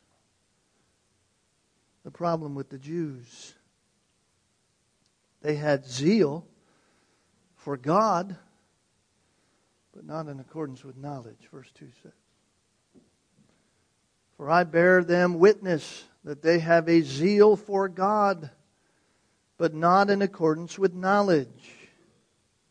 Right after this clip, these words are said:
The other end of sitting still and doing nothing as a Christian is a misplaced zeal for the things of God.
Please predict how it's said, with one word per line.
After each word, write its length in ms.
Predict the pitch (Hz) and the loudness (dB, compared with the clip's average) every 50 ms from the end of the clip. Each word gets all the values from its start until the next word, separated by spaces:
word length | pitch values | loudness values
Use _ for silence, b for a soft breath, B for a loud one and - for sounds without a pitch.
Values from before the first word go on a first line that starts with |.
| _ _ _ _ _ _ _ _ _ _ _ _ _ _ | _ _ _ _ _ _ _ _ _ _ _ _ _ _
The 160 | - 160 170 202 | 0 6 6 6
other 300 | 269 330 349 320 269 247 | 8 6 6 6 6 8
end 280 | 254 269 277 269 233 | 8 6 8 8 8
of 100 | 220 175 | 6 6
sitting 420 | - - - 277 311 320 302 277 214 | 4 0 0 2 4 4 4 4 2
still 360 | - - 262 262 277 277 262 | 2 6 8 10 10 10 8
and 120 | 240 214 | 4 4
doing 300 | 196 247 247 233 226 214 | 6 6 8 8 8 6
nothing 380 | 220 247 302 285 - 262 233 226 | 4 4 4 4 4 4 4 4
as 140 | 208 165 196 | 4 4 2
a 60 | 196 | 0
Christian 800 | - - 202 202 185 - - - 175 165 170 214 247 262 240 - _ _ _ _ _ _ _ _ _ _ _ _ _ _ _ _ _ _ _ _ _ _ _ | 2 6 6 6 6 4 0 -4 -2 -2 -2 -2 -4 -6 -8 -10 _ _ _ _ _ _ _ _ _ _ _ _ _ _ _ _ _ _ _ _ _ _ _
is 160 | 240 233 196 202 | 4 6 8 8
a 100 | 214 208 | 6 6
misplaced 840 | 202 214 247 294 277 - - - _ - - 269 254 233 208 156 165 | 6 6 6 6 6 4 0 -12 _ 4 8 8 8 8 6 0 -8
zeal 760 | 170 160 156 151 151 175 220 277 311 311 277 214 175 170 165 | -10 -8 -6 0 4 8 8 10 10 10 8 8 6 4 2
for 220 | - - 208 202 | 2 4 4 4
the 120 | 180 190 180 | 4 4 2
things 320 | - 226 240 233 214 190 | 4 4 4 6 4 2
of 120 | 202 190 180 | 0 2 4
God. 560 | 190 233 277 277 247 180 147 135 131 127 | 4 6 6 6 4 4 2 0 -4 -10